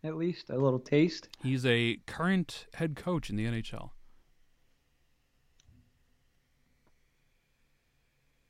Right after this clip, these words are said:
Speaker 2: No guesses? All right, Todd McClellan is your answer there for number
Speaker 1: Ah,
Speaker 2: five.
Speaker 1: damn it, I was gonna say that.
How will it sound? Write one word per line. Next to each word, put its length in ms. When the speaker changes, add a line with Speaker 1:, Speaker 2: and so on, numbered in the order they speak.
Speaker 2:
No 140
guesses? 340
All 100
right, 200
Todd 280
McClellan 680
is 80
your 160
answer 220
there 140
for 120
number 120
Speaker 1:
Ah, 120
Speaker 2:
five. 80
Speaker 1:
damn 240
it, 40
I 60
was 140
gonna 160
say 320
that. 380